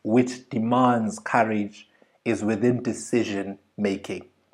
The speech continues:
Leaders are people who make decisions, and there will be times where you don't have all the facts necessary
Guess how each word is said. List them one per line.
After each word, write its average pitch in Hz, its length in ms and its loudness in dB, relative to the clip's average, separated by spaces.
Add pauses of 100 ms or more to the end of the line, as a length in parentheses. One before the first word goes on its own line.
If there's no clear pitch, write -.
(1120)
Leaders 131 760 6
are - 200 -2
people 135 520 0
who 117 240 2
make 107 480 -2
decisions, 101 580 -4
and 135 160 2
there 170 80 10
will 160 140 8
be 160 120 2
times 160 640 4 (200)
where 127 200 6
you 135 160 6
don't 147 340 2
have 156 280 4
all 139 200 6
the 110 120 -4
facts - 600 -2
necessary 113 960 2